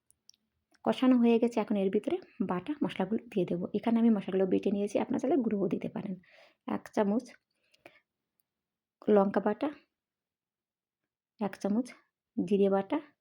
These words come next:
এক চামচ ধনে বাটা, এক চামচ আদা বাটা দিয়ে ভালো করে নাড়াচাড়া করে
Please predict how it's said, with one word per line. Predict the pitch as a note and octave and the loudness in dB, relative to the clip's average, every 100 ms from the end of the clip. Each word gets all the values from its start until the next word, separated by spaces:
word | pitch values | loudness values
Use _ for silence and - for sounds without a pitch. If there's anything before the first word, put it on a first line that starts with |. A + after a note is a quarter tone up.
| _ | _
এক | G3 - | -12 -8
চামচ | F#3+ F#3+ F3+ | -4 -4 -4
ধনে | G#3+ G#3+ | -2 0
বাটা, | A3+ A#3 F#4+ - - | 0 0 -4 -4 -12
এক | - | -8
চামচ | G3+ A#3+ - - _ - | 0 0 0 -10 _ -4
আদা | G3+ F3 | -2 -2
বাটা | E3+ - F3+ _ _ _ _ G3+ | -6 -12 -18 _ _ _ _ -4
দিয়ে | F#3+ A3+ B3+ | 2 4 4
ভালো | G#3 G3 | 4 2
করে | F#3+ G3+ | 2 2
নাড়াচাড়া | G3 F#3+ F#3+ G#3+ G#3 | 2 -2 -2 -4 -4
করে | A#3+ | -2